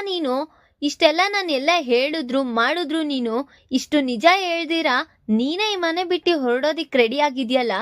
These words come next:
ಇನ್ನ ನಿನ್ಕಿಂತ ಅಮ್ಮ ನಾನು, ನಾನು, ನನಗ್ ಇನ್ನೆಷ್ಟಿರ್ಬಾರ್ದು ದಿಮಾಕು ಹೇಳು? ನೀನು ಇಷ್ಟು ಅಂದ್ರೆ ನಂದು ಹತ್ತರಷ್ಟಿರುತ್ತೆ, ನೀನೇ ಹೇಳಿಲ್ಲ ಅಂದ್ಮೇಲೆ ನಾನ್ ಯಾಕೆ ಇಲ್ಲಿರ್ಬೇಕು? ಬೇಡ, ನಾನೇ ಹೊರಟ್ಬಿಡ್ತೀನಿ,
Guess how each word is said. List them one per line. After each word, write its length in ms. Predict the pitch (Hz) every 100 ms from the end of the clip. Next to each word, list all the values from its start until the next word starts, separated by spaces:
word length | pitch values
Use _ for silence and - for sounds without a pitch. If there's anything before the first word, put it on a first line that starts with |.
| 262 - -
ಇನ್ನ 200 | 269 339
ನಿನ್ಕಿಂತ 600 | 311 240 311 - 403 403 392
ಅಮ್ಮ 280 | 311 294 370 370
ನಾನು, 320 | 339 294 233
ನಾನು, 280 | 339 311 247 - - -
ನನಗ್ 420 | 233 262 311 392
ಇನ್ನೆಷ್ಟಿರ್ಬಾರ್ದು 960 | 349 330 415 440 - 381 277 320 254 269
ದಿಮಾಕು 500 | 226 262 294 294 247 220
ಹೇಳು? 380 | 220 240 285 392 - - - _
ನೀನು 340 | 247 294 277 285 339 _ _ _ -
ಇಷ್ಟು 320 | 277 - 403
ಅಂದ್ರೆ 260 | 403 339 339
ನಂದು 380 | 330 294 262 302
ಹತ್ತರಷ್ಟಿರುತ್ತೆ, 1040 | 269 262 - - 370 - 359 311 302 247 202 - - - 220
ನೀನೇ 280 | 254 349 415
ಹೇಳಿಲ್ಲ 400 | 392 359 359 349
ಅಂದ್ಮೇಲೆ 320 | 330 196 381 392
ನಾನ್ 260 | 262 285 427
ಯಾಕೆ 260 | 480 453
ಇಲ್ಲಿರ್ಬೇಕು? 540 | 403 370 302 320 311 311 320 - -
ಬೇಡ, 280 | 208 269 359 339 247 _ _ 233
ನಾನೇ 380 | 233 240 349 392
ಹೊರಟ್ಬಿಡ್ತೀನಿ, 800 | 277 339 - 330 330 294 269